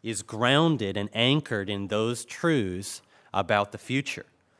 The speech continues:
Jesus is on the way. One day your faith will become sight. So stand firm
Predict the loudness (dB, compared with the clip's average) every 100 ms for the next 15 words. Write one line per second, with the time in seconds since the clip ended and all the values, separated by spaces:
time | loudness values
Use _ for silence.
0 | _ _ -10 -2 0 2 2 2 2 -4
1 | -4 -6 -2 6 8 8 6 6 4 2
2 | -10 _ _ _ _ _ _ _ _ -6
3 | 2 2 2 2 2 4 4 2 0 -2
4 | -2 0 0 0 -2 -2 0 0 -2 -8
5 | -6 -2 -2 -4 -8 -6 -4 -6 -10 -20
6 | _ _ _ _ _ _ _ _ _ -4
7 | -4 -4 -8 -4 0 2 0 0 0 0
8 | -2